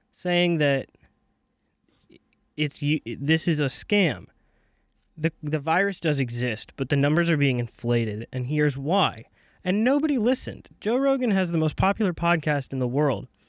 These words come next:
and nobody listened. Joe Rogan has the most popular podcast in the world,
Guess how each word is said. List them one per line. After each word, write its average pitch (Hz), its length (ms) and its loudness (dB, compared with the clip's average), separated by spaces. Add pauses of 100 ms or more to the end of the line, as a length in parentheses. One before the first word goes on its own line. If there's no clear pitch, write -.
(340)
and 147 300 0
nobody 180 420 2
listened. 139 580 0 (880)
Joe 151 180 -2
Rogan 190 300 0
has 143 140 -4
the 151 60 -2
most 127 160 -4
popular 156 280 0
podcast 175 440 0
in 131 40 -6
the 120 80 -4
world, 117 240 -4